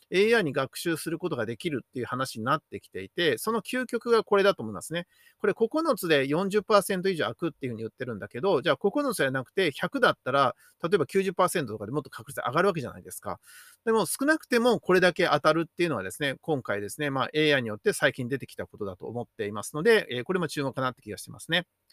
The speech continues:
続いてなんですけど、サイバーエージェントが芸能事務所向けにサービスを開始したもので、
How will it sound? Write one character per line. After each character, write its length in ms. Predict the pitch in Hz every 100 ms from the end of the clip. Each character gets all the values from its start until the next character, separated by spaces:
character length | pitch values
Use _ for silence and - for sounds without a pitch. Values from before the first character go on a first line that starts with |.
| _ _ - - _
続 140 | - 269
い 60 |
て 80 | 269
な 120 | 269
ん 60 | 175
で 80 | 120
す 80 | -
け 60 |
ど、 140 | 151 123
サ 180 | - 269
イ 40 |
バ 140 | 277 262
ー 20 |
エ 120 | 269
ー 20 |
ジ 80 | 208
ェ 100 | 151
ン 60 | 120
ト 180 | 120 117
が 320 | 170 190 - _ _
芸 280 | 160 214 247
能 200 | 247 240
事 100 | 202
務 120 | 220
所 160 | 220 226
向 160 | 214 196
け 200 | 208 208
に 260 | 220 208
サ 200 | - 208
ー 40 | 185
ビ 80 | 147
ス 140 | -
を 80 | 113
開 240 | - 131
始 160 | - 123
し 80 | -
た 180 | 127
も 140 | 120 127
の 160 | 120
で、 260 | 117 170 131